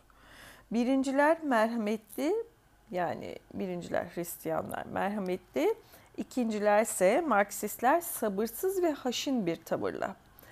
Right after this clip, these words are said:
Bu horgörünün haklı olup olmadığını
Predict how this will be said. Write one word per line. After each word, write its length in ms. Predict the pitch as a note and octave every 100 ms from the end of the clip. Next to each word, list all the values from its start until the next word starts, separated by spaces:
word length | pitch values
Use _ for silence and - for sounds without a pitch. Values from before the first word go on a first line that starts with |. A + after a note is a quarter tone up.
| - - - -
Bu 120 | A#3+ E4+
horgörünün 720 | F#4 D#4 A#3+ B3 A3+ G3+ C4
haklı 360 | D4+ B3+ - C4
olup 260 | B3 A3+
olmadığını 720 | - B3+ A#3+ G3+ F3 E3 F#3+